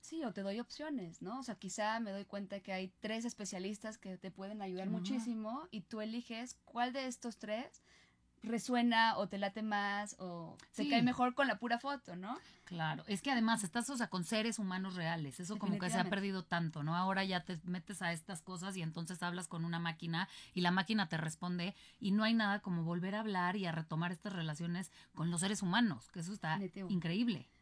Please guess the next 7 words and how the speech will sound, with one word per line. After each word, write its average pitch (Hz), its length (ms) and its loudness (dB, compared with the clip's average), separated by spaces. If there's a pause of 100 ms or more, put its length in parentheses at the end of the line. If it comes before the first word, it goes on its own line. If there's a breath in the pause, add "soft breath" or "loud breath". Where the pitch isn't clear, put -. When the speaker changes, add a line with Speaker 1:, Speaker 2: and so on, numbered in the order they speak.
(120)
Speaker 1:
Definitivo, 185 540 -6 (220)
Speaker 2:
Ah, 202 240 -4
pues 190 160 -4
está 185 200 0
Speaker 1:
definitivo. 185 100 -2
Speaker 2:
padrísimo. 202 880 -2
Speaker 1:
Sí. - 280 -12